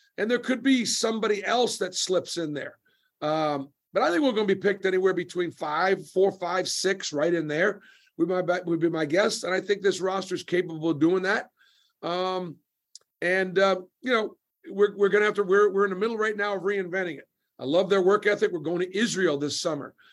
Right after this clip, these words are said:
Uh, and so we're preparing for that foreign trip. We'll be the first Power Five men's college basketball team to ever travel to Israel and play.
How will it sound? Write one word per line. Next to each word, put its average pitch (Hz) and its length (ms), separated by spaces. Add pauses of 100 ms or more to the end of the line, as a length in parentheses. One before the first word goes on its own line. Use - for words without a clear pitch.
(200)
Uh, 151 340
and 156 160
so 165 140
we're 147 100
preparing 185 480
for 180 100
that 185 200
foreign 190 280
trip. 190 340 (340)
We'll 180 140
be 208 100
the 175 80
first 220 640 (380)
Power 202 360
Five 196 400
men's 190 260
college 190 360
basketball 175 440
team 165 360 (280)
to - 180
ever 190 280
travel 190 400
to 165 160
Israel 170 460
and 147 180
play. 160 480